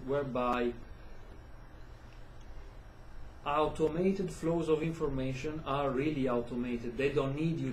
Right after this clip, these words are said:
to go down and do something, pull a lever, press a button, make a phone call.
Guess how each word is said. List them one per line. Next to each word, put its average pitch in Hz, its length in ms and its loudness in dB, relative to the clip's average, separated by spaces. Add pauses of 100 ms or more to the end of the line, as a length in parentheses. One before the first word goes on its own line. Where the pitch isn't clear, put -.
to 131 80 -4
go 139 240 2
down 135 380 2
and 123 200 -2
do 135 220 2
something, 117 720 0 (180)
pull 165 180 12
a 147 40 12
lever, 107 520 6 (220)
press - 260 4
a 135 80 4
button, 92 720 2 (500)
make 135 240 4
a 139 60 4
phone 127 320 2
call. 104 300 -2